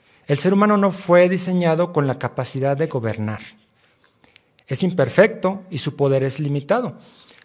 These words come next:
Por eso es de esperar que mientras el ser humano continúe gobernando, las condiciones seguirán empeorando.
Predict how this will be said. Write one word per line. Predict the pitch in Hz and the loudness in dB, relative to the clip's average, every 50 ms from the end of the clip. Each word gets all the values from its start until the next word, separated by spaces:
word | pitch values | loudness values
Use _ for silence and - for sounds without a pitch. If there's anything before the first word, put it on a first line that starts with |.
| _ _ | _ _
Por | - 180 190 | 4 4 6
eso | 254 180 226 | 4 4 2
es | 226 | 2
de | 220 233 | 2 2
esperar | 220 226 - 202 196 196 196 170 - | 0 2 4 6 6 6 6 4 4
que | - 156 | 0 0
mientras | 151 151 143 139 - 143 127 - | 2 2 0 0 0 -2 -2 -2
el | 143 131 | -4 -4
ser | - - 202 208 | -2 -2 0 0
humano | 208 214 220 220 220 220 | 2 2 0 0 -2 -2
continúe | 190 151 139 - 147 135 156 185 226 | -2 -4 -4 -4 -4 -4 -4 -2 -2
gobernando, | - 196 160 147 135 139 165 196 208 196 170 185 220 - - - - _ _ _ _ - - | 0 0 0 0 0 0 2 0 2 0 0 -2 -4 -6 -12 -20 -20 _ _ _ _ -12 -6
las | - 147 139 - | -2 -2 -2 -2
condiciones | - - 147 143 135 135 131 - 160 165 180 190 175 | -2 -4 -2 -2 -2 -4 -4 -2 -2 -2 -2 -2 -4
seguirán | 180 139 123 131 131 135 147 160 175 180 - - - - - | -4 -4 -4 -4 -2 -2 -2 -4 -4 -6 -8 -14 -18 -12 -8
empeorando. | 139 127 120 - 135 123 120 110 101 95 95 90 87 | -8 -6 -4 -2 0 0 0 0 -2 -6 -10 -14 -16